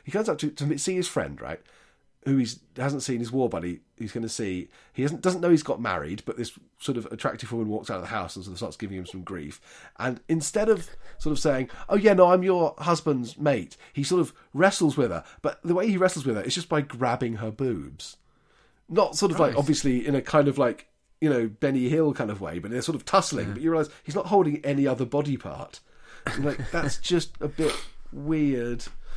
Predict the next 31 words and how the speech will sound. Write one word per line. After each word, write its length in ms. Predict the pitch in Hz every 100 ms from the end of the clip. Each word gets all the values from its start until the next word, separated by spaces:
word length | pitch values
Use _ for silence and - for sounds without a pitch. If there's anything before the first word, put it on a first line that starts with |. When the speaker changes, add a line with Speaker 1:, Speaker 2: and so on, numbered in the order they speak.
| - -
Speaker 1:
Um, 500 | 131 139 147 151 151
Speaker 2:
Yeah. 320 | 180 117 107 - - - - - - -
I, 60 | 196
I 220 | 180 185
must 220 | 190 233
admit, 80 | 226 196
Speaker 1:
and 100 | 175
Speaker 2:
nothing 60 | 185
Speaker 1:
then 140 | 214 214
Speaker 2:
you're 80 |
saying 320 | 160 185 170 156
is 80 |
putting 320 | - 180 156 151
me 100 | 151
off 200 | 147 -
watching 380 | 139 131 - 101
this 160 | 90
so 180 | - 92
far. 360 | 87 - 85 - - - - - - - - 139
Speaker 1:
Th-, 80 | 185
Speaker 2:
This 60 | 165
Speaker 1:
then 100 | 202
Speaker 2:
all 60 | 220
Speaker 1:
there 120 | 214
is 80 | 214
Speaker 2:
sounds 140 | 170
Speaker 1:
this 20 |
Speaker 2:
good 80 | 165
to 80 | 165
me. 80 | 180
Speaker 1:
amazing. 440 | 202 - 208